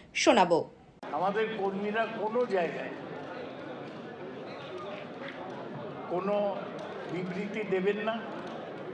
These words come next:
Speaker 2: টিভিতে মাঝে মাঝে বেরোচ্ছিল। পার্টির যারা ডিসিপ্লিন মেনে চলেন, আর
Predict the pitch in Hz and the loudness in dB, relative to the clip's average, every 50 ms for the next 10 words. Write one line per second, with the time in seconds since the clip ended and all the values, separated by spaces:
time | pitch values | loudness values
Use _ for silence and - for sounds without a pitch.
0 | - - - - - - - 190 190 196 214 214 202 214 214 208 196 196 190 185 | -8 -8 -8 -10 -8 -4 -2 0 0 0 0 0 2 2 2 4 4 2 2 2
1 | 190 196 214 202 190 196 202 196 196 196 196 185 180 - 170 156 147 - - - | 2 2 2 2 2 2 2 2 2 0 -2 -4 -6 -6 -6 -8 -6 -6 -6 -8
2 | - - - - 135 151 160 185 202 214 208 - - - 220 220 214 220 226 214 | -8 -8 -6 -6 -2 0 2 4 4 2 2 0 -4 -4 -2 -2 0 0 0 -2
3 | - - - - - - - - - - - 233 226 - 147 - - - - - | -4 -6 -6 -8 -8 -8 -8 -8 -8 -8 -8 -10 -8 -8 -10 -10 -10 -10 -10 -10
4 | - - - - - - - - 170 180 190 185 202 240 233 233 233 240 233 226 | -10 -10 -10 -10 -10 -6 0 2 2 4 2 2 -2 -2 -2 0 2 2 2 4
5 | 226 214 202 196 190 185 190 214 202 202 202 202 196 196 190 180 180 180 185 175 | 2 2 2 0 -2 -2 -2 -2 -4 -2 -2 -2 -2 -2 -2 -2 -2 -2 -2 -2
6 | 180 180 180 156 143 147 165 165 175 170 - - - - - - - - - - | 0 0 0 0 0 -2 -4 -4 -6 -8 -8 -8 -10 -10 -10 -8 -10 -8 -8 -10
7 | - - - 170 170 | -10 -4 0 2 2